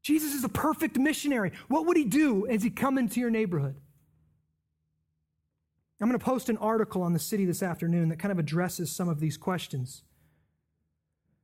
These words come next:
But right now I wanna share one point, and this is from an Acts twenty-nine pastor named Ross Lester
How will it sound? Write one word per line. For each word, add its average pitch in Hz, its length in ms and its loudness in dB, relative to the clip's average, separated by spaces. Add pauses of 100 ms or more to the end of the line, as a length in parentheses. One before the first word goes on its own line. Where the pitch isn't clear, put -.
(1000)
But 185 120 -2
right 226 200 0
now 233 140 2
I 214 60 0
wanna 214 160 0
share 214 200 -2
one 190 240 2
point, 170 280 -2
and 180 80 0
this 185 120 -4
is - 80 -14
from 185 360 -2 (440)
an 180 80 -2
Acts 175 180 -4
twenty-nine 175 220 -2
pastor 170 380 -4
named 151 200 0
Ross 165 360 -4
Lester 156 540 -4